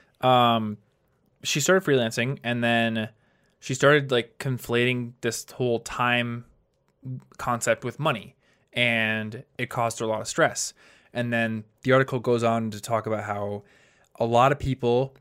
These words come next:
because of the gig economy, because more people are getting into freelancing, are starting to think this way,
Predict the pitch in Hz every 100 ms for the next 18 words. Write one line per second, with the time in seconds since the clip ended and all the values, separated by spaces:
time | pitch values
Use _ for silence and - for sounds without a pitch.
0 | _ 113 113 104 101 101 101 98 135 139
1 | 139 120 110 104 104 110 110 104 104 101
2 | 101 - 147 151 143 143 139 139 - -
3 | - 117 110 104 165 170 151 - 117 107
4 | 110 117